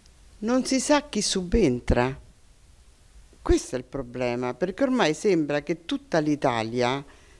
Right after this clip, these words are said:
e forse anche l'Europa, sia in vendita. E questa è la cosa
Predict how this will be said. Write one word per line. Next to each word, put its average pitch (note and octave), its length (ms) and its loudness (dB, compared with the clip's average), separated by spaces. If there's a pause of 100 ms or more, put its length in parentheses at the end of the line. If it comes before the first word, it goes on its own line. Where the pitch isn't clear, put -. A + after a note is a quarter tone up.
(300)
e - 240 -8
forse D#3+ 380 -2
anche C#3 260 -2
l'Europa, C3 680 -4 (500)
sia C#4+ 260 2
in F#3+ 80 -2
vendita. B2+ 640 0 (480)
E - 180 -8
questa D#3+ 600 2
è C3+ 100 0
la C#3+ 160 2
cosa D3 640 2